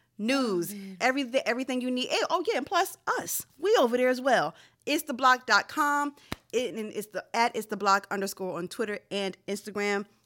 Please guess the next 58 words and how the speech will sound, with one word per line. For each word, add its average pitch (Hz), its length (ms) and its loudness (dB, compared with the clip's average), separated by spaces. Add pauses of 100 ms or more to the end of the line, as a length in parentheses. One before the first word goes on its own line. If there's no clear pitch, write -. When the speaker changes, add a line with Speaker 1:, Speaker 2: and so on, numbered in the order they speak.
(120)
Speaker 1:
Don't 226 140 -2
forget, 226 220 -8
you 233 80 -10
guys, 214 240 2
we 208 100 -10
are 190 80 -2
still 220 300 -2
working 208 240 -4
on 196 80 0
trying 202 180 -2
to 175 60 -8
get 190 100 -4
our 190 160 0
own 180 140 -2
studio. 208 520 -2 (240)
The 190 80 -6
GoFundMe, 214 520 0
GoFundMe 202 480 0
link 190 200 -2
is 180 140 -6
in 185 100 -10
the 185 60 -4
description 175 460 -10
box, 180 240 -6
but 170 100 -16
if 170 140 -12
you're 175 80 -10
not 151 260 -10
rocking 294 300 -10
with 196 100 -10
GoFundMe, 165 540 -8
you 160 80 -14 (380)
know, 254 120 -8
the 170 60 -10
Cash 269 340 -8
App 160 140 -10
is 151 60 -16
down 156 200 -8
there, 151 100 -10
too. 160 280 -12 (200)
Dollar 214 220 -2
sign 196 240 -6
Head 180 160 -6
Wrap 170 200 -8
Pod. 156 260 -8 (560)
Lastly, 285 400 0
we 214 140 -6
are 190 100 -2
on 185 180 -2
a 160 80 -4
bunch 214 640 -2
of - 100 -12
platforms 214 500 -2
and 185 80 -6
everything. 180 460 -6
Spotify, 190 560 -4
SoundCloud, 190 440 -2
Stitcher, 202 440 -8